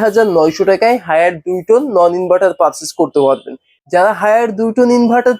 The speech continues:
চান, শুধুমাত্র আটাত্তর হাজার নয়শো টাকায় দুই টন ইনভার্টার পেয়ে যাচ্ছেন। আর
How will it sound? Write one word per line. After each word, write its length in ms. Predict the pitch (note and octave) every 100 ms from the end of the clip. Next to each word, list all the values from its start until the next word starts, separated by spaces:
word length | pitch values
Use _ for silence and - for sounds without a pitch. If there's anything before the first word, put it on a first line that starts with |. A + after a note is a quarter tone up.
| -
চান, 180 | G3 C3 - _ _ _
শুধুমাত্র 440 | G#3+ A3+ A#3 A3+ F#3+ - D3+
আটাত্তর 380 | G3 G#3 A#3 A3+
হাজার 220 | A3+ A#3 A3+
নয়শো 240 | F#3+ F#3 A3
টাকায় 260 | A3 A#3 C4 C4 F#3
দুই 120 | F#3+
টন 120 | A3 G3 F#3
ইনভার্টার 360 | G3 F#3+ F3+ D#3+
পেয়ে 220 | D#3 C#3+ B2+
যাচ্ছেন। 360 | B2+ - C3 C3 _ _ _
আর 120 | D3